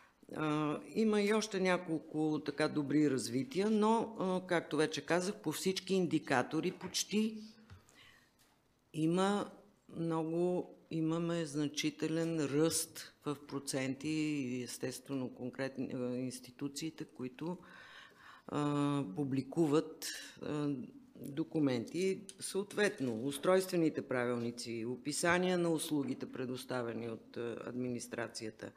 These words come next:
регистрите. Това е също един интересен, интересен момент. Имаме доста такъв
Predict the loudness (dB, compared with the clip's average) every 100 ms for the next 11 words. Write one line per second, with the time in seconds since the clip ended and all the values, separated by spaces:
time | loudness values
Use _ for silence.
0 | -18 -20 -20 -20 -8 -2 2 6 6 4
1 | 0 -2 -6 2 2 4 2 2 2 2
2 | 4 4 4 2 0 0 -2 -6 -6 -10
3 | -20 -20 -20 _ -6 -4 -4 -2 -2 -2
4 | -4 -2 0 0 0 0 -2 0 -2 0
5 | 0 0 -4 -12 -12 -20 -14 -14